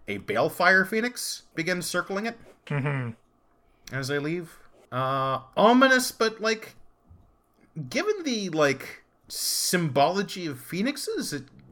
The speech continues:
Speaker 1: gives me a vague sense of hope.
Speaker 2: Mm-hmm.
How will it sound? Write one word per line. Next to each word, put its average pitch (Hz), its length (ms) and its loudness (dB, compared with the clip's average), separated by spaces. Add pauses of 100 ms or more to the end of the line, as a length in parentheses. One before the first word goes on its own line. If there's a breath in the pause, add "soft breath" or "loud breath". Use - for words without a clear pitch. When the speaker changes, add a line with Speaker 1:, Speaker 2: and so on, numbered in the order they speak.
(140)
Speaker 1:
gives 208 380 0
me 208 400 -4
a 117 80 0
vague 113 400 -4
sense 90 240 -8
of - 120 -14
hope. 98 280 -8 (320)
Speaker 2:
Mm-hmm. 151 400 -2